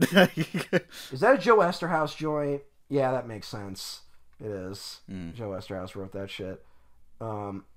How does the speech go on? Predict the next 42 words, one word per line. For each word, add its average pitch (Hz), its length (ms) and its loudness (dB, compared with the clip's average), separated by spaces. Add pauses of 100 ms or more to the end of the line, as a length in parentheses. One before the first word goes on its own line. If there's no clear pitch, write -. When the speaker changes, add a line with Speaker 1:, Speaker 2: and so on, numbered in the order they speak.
Speaker 1:
I 147 40 -2
haven't 143 120 -2
seen 139 200 -4
any 151 220 0
of 143 60 -2
his 139 120 -6
T 135 180 -4
V 120 120 -6
stuff 110 260 -4
except 107 340 -8
the - 40 -16
Twelve 120 200 0
Angry 123 220 -4
Men 107 240 -8
thing, 104 280 -8
as, 104 320 -10
as 117 100 -8
mentioned. 104 420 -10 (480)
And 143 100 0
I've 160 140 2
seen, 233 160 0
like, 185 220 2
Bug 180 240 10
and 170 120 2
Killer 160 280 4
Joe, 135 340 4
which, 110 260 -6
like, 120 160 -8
kinda 131 260 -2
blew 110 160 -6
my 98 140 -6
mind. 80 380 -10
Like, 87 140 -12
those, 220 260 6 (180)
it's 196 200 8
weird. 285 240 6
I 170 80 6
responded 180 720 4
so 180 220 0
much 180 200 -2
stronger, 151 680 2
honestly, 117 480 -6